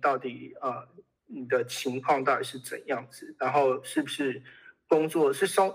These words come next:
工作上面的问题呢，他是不是可以介入协调，或者是有其他相关的问题，他可以寻求其他管，管道来帮助你。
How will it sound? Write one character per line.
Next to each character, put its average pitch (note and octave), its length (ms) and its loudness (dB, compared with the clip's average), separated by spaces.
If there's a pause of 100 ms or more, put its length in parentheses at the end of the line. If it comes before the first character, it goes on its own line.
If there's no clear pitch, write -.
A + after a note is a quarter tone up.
工 G3 160 6
作 G#3 140 2
上 F#3+ 200 4
面 D3+ 460 2
的 C#3 140 2
问 D#3 220 2
题 C3 200 -6
呢， B2 280 -4
他 D3 300 4
是 D3+ 160 -4
不 C#3 80 -4
是 C3+ 160 -6
可 C#3+ 120 2
以 A2+ 140 -4 (380)
介 D#3+ 260 2
入 C#3+ 260 0
协 B2+ 260 -4
调， B2+ 380 -6
或 C#3+ 200 2
者 B2+ 60 0
是 B2+ 300 -4 (160)
有 - 100 4
其 C3 340 -4
他 C#3+ 220 6
相 C3+ 240 2
关 C3+ 140 2
的 A#2+ 60 -2
问 C3 140 2
题， - 160 -12
他 C3 180 0
可 C3 180 0
以 A#2+ 240 -2 (560)
寻 - 320 -2
求 C#3+ 160 4
其 C3+ 160 0
他 C3+ 120 6
管， C3+ 200 -2 (240)
管 A#2 200 2
道 C3 180 4
来 A2+ 120 -4
帮 A#2+ 320 -4
助 B2+ 140 -4
你。 - 320 -12